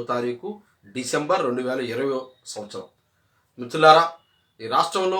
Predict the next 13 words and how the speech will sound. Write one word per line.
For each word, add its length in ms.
ప్రైవేట్ 380
విద్యా 300
సంస్థలు 320
లక్షల 340
మంది 180
పనిచేస్తున్నారు. 720
వీళ్ళంతా 520
కూడా 180
ఎంత 120
భయంకరమైన 640
శ్రమ 240
దోపిడీకి 360
గురవుతున్నారు 600